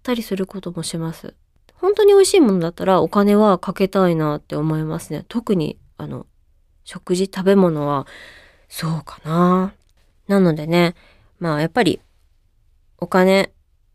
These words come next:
っていうと、まあ、人それぞれ使うとこっていろいろあると思うんだけど、やっぱり今、今なのよ。大事なのって。そう、だから、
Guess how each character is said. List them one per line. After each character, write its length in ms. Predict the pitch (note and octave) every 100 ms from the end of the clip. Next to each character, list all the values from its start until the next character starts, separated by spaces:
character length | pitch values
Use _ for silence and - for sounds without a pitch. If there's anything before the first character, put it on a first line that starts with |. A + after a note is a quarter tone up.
| _
っ 40 |
て 100 | -
い 60 | G3+
う 40 |
と、 160 | F#3+ D3+
ま 160 | D#3+
あ、 60 | D3
人 220 | D#3 A3+
そ 120 | A#3
れ 80 | B3
ぞ 120 | A#3+
れ 200 | D#3 C#3+ -
使 240 | - -
う 60 | F#3+
と 100 | G#3+
こ 80 | F3
っ 60 |
て 100 | D3
い 80 | D3+
ろ 100 | D#3+
い 40 | E3
ろ 100 | F3
あ 60 |
る 80 | F#3+
と 100 | E3
思 160 | D#3 E3+
う 40 |
ん 40 |
だ 100 | D#3
け 120 | E3+ E3
ど、 280 | G#3+ F3+ - _ _ _
や 100 | A#3
っ 20 |
ぱ 80 | B3
り 160 | A#3 -
今、 340 | E4 G4 F3+ - _ _ _ _ _ _ _ _ -
今 220 | F4+ E4
な 140 | G#3+
の 120 | D3+
よ。 140 | D#3 F3 _ _ _ -
大 200 | G3+ G#3+
事 120 | A3
な 80 | E3
の 100 | C#3+
っ 60 |
て。 240 | - - _ _ _
そ 100 | -
う、 20 |
だ 60 | F3+
か 120 | E3+
ら、 100 | D3+